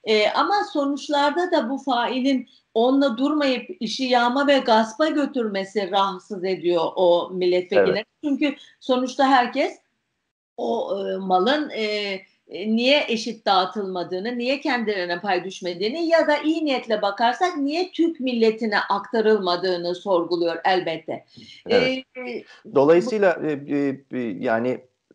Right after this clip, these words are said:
Speaker 2: faili meçhul değil, faili belli diyebileceğimiz bir, bir hadiseyle bu anlattıklarından da, e, çerçeve, fotoğraf netleşiyor.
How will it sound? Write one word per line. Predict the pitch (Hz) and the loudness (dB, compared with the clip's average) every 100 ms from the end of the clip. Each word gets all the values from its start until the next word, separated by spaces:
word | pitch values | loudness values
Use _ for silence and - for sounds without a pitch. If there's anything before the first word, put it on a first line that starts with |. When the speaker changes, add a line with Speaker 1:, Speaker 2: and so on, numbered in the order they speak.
| - | 0
Speaker 2:
faili | 123 123 123 | 4 4 2
meçhul | 127 120 131 113 | -2 -4 -4 -2
değil, | 143 175 | -2 0
faili | 107 107 123 117 | 0 2 0 4
belli | 117 117 104 - 98 | 2 4 -2 -4 -4
diyebileceğimiz | 101 90 90 82 87 117 101 | -2 -2 -6 -6 -6 -6 -4
bir, | 98 - | -4 -2
bir | 90 | -6
hadiseyle | 90 85 82 - 85 110 117 _ _ _ | -4 -4 -6 -6 -2 -2 -2 _ _ _
bu | 98 95 | -2 -2
anlattıklarından | 87 85 - - 87 85 87 87 82 | -2 -8 -10 -8 -8 -6 -6 -4 -4
da, | 76 - 82 | -4 -6 -6
e, | 85 82 82 | -4 -4 -4
çerçeve, | 95 82 92 95 107 - _ - _ | -2 -2 -2 -2 -2 -4 _ -20 _
fotoğraf | 92 - 85 95 - - - | -6 0 0 0 -4 -20 -8
netleşiyor. | 92 - 87 - 82 | -8 -6 -8 -6 -4